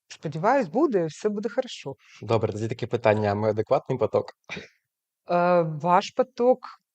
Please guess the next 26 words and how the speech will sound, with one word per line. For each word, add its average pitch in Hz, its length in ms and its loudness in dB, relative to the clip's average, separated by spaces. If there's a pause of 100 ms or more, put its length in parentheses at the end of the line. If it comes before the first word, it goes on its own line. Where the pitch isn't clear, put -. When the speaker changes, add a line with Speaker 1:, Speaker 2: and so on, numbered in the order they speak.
(260)
Speaker 1:
М, 185 420 0 (300)
господи, 170 340 -8
що 339 140 2
ж 349 60 2
в 285 40 2
мене 330 120 6
постійно 294 380 4
нос 208 200 2
Speaker 2:
<laughs> 208 180 8
Speaker 1:
чешеться? 165 600 -4
Ну, 190 240 -4
да. 170 400 -2 (540)
Е, 175 140 -8 (380)
м, 165 240 -14 (440)
ну, 208 200 -2
я 208 160 2
теж 233 240 0
давно, 160 500 -2 (120)
е, 147 320 -2
не 156 120 -2
проводила 147 540 -4
заняття, 143 640 -6 (320)
е, 135 640 -6
офлайн. 139 600 -6 (120)
І 180 320 -4
насправді, 175 920 -6